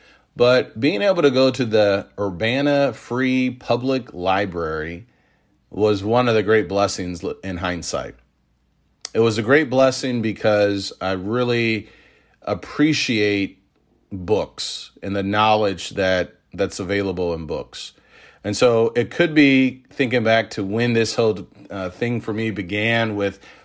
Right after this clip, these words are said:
really being interested in learning and growing. And I know we all have to go to school and things like that, and certainly that played a role. But even now, it's interesting when you look at certain statistics, how some people, they stop reading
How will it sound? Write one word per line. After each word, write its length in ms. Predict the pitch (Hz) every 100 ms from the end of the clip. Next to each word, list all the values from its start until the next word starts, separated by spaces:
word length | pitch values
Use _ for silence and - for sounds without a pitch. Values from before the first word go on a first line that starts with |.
| _
really 400 | 107 139 151 143
being 240 | 123 117
interested 580 | 113 117 117 - 123 117
in 220 | 107 95
learning 360 | 110 123 127 117
and 140 | 101
growing. 520 | 95 110 120 120 117 120
And 120 | 139
I 80 | 156
know 160 | 160
we 120 | 143
all 160 | 127 123
have 100 | 113
to 60 | 107
go 120 | 110
to 60 |
school 380 | 101 - 113 113
and 100 | 104
things 180 | 113 101
like 140 | 98
that, 240 | 107 104 113
and 120 | 101
certainly 300 | - 113 110
that 160 | 107 -
played 200 | 104 92
a 40 |
role. 400 | 87 87 82 87 - - - _
But 120 | 127
even 260 | 160 185 139
now, 320 | 113 120 131
it's 160 | 113 135
interesting 440 | 147 143 - 113
when 100 | 104
you 80 | 104
look 180 | 117 123
at 140 | 107
certain 300 | - 107 107
statistics, 760 | 101 - 104 127 123 - 101 -
how 400 | 98 95 95 - - _ _
some 240 | - 135
people, 320 | 123 127 113 107
they 140 | 101
stop 400 | - 123 120 120
reading 680 | 90 98 110 120 127 135